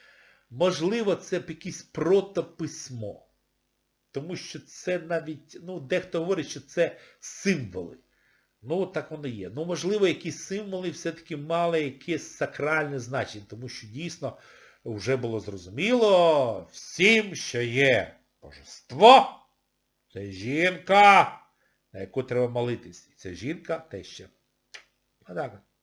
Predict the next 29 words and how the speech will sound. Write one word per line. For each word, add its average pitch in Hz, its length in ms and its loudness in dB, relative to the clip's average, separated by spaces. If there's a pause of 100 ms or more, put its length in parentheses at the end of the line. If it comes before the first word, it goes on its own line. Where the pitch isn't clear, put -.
(1000)
Тому 160 160 -4
що, 170 100 -4
якщо 156 220 -4
подивитися 160 380 -2
на 147 60 -8
ці - 120 -12
їхні 135 280 -10
фігурки, 160 540 -6
ну, 143 120 -14
теща 170 420 -12
велика. 92 260 -14 (920)
Ні, 226 120 -2
щоб 143 220 -6
дружину 120 400 -4
зробити, 85 260 -18
так 160 120 -10
він 247 140 -6
теща - 360 -10
робив. - 300 -20
А 214 120 2
ти, - 420 -8
Господи. - 520 -20 (960)
Так 254 180 8
чи 220 100 4
інакше, 285 420 4
да, 262 320 6
дійсно, 220 680 -4 (1600)
супер 196 640 6
розвинута. 98 680 -12